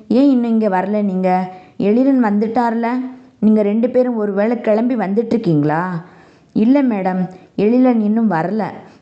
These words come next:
ஏன்னு தெரியல. அவருக்காக நான் வெயிட் பண்ணிட்டுருக்கேன். கரெக்டா நாலு மணிக்கெல்லாம் வந்துருவேன், ரெடி ஆயிருன்னு சொல்லியிருந்தாரு. ஆனா இன்னும் ஆளை காணோம்." "ஓ அப்படியா?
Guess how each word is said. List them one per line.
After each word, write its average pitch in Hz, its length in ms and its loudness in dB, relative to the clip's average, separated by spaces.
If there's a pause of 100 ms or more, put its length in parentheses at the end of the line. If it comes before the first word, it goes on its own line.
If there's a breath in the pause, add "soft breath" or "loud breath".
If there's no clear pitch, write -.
(120)
ஏன்னு 247 300 4 (140)
தெரியல. 185 360 2 (440 loud breath)
அவருக்காக 208 520 0
நான் 226 180 2
வெயிட் 190 220 -2
பண்ணிட்டுருக்கேன். 160 640 -2 (460 loud breath)
கரெக்டா 208 400 -2
நாலு 196 380 -2
மணிக்கெல்லாம் 226 560 -2
வந்துருவேன், 190 560 0
ரெடி 190 300 2
ஆயிருன்னு 208 380 0 (100)
சொல்லியிருந்தாரு. 170 760 0 (280 loud breath)
ஆனா 240 200 0
இன்னும் 247 320 2
ஆளை 214 340 0
காணோம்." 151 440 -2 (320 loud breath)
"ஓ 202 340 2
அப்படியா? 165 720 -4